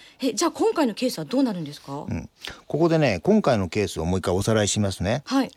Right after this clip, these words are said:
Speaker 2: ある土地があります。
Speaker 1: はい。
Speaker 2: その持ち分登記は夫と妻がそれぞれ二分の一ずつ持っています。
Speaker 1: はい。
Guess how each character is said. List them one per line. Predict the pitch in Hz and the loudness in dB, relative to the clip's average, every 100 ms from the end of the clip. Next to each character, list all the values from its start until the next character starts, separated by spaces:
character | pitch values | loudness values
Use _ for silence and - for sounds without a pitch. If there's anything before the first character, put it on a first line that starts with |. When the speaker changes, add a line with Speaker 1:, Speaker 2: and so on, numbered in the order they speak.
| - - - | -18 -20 -4
Speaker 2:
あ | 190 | 2
る | 226 | 2
土 | 185 151 | 2 2
地 | 175 | 2
が | 120 | 2
あ | 85 | 0
り | |
ま | 80 69 | -4 -8
す。 | - - | -12 -16
Speaker 1:
は | - 247 | -6 -4
い。 | 160 - | -6 -2
Speaker 2:
そ | 165 | 2
の | 170 | 4
持 | 170 185 | 4 2
ち | 214 | 2
分 | 214 220 202 | 4 4 4
登 | 214 196 | 4 4
記 | - | 4
は | 160 175 - | 2 2 2
夫 | 127 143 - 175 | -2 -2 -2 0
と | 185 | 2
妻 | 170 180 165 160 | 2 2 2 4
が | 208 214 | 4 4
そ | - 143 | 2 0
れ | 143 | 2
ぞ | 127 | 2
れ | 131 180 - | 2 0 0
二 | 113 113 | 0 2
分 | 117 113 107 | 4 4 4
の | 101 | 2
一 | 92 98 | 0 -2
ず | 107 | -4
つ | - | 0
持 | 139 101 | 0 0
っ | |
て | - - | -2 -10
い | 65 | -10
ま | 85 | -10
す。 | - - | -14 -16
Speaker 1:
は | - | -10
い。 | 165 | -8